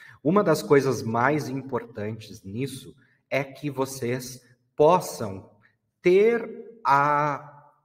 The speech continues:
o, o conteúdo básico, né? O que que eu preciso, com, o que que deve conter nesta carta. E aqui eu quero instigar a vocês algumas reflexões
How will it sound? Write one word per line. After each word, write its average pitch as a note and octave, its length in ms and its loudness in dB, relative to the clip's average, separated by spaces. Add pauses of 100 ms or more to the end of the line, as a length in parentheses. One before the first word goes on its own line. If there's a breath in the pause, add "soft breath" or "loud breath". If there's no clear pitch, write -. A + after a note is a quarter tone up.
(160)
o, F#3 280 -12
o - 20 -10
conteúdo G3 720 0
básico, B2 760 0
né? A2 180 -8
O C#3+ 80 -6
que C#3+ 140 -18
que - 100 -20
eu D#3+ 60 -12
preciso, C3 640 -10
com, D3 300 -10
o - 120 -18
que - 120 -20
que - 100 -20
deve D3+ 240 -4
conter D3 540 -6
nesta G#2 260 -16
carta. - 340 -16 (500 soft breath)
E C#3+ 60 0
aqui D3 420 -6
eu D3+ 160 0
quero D3 560 -2
instigar C#3+ 680 -6
a D3+ 40 -4
vocês A2+ 540 -6
algumas A#2+ 340 -8
reflexões A#2 760 -12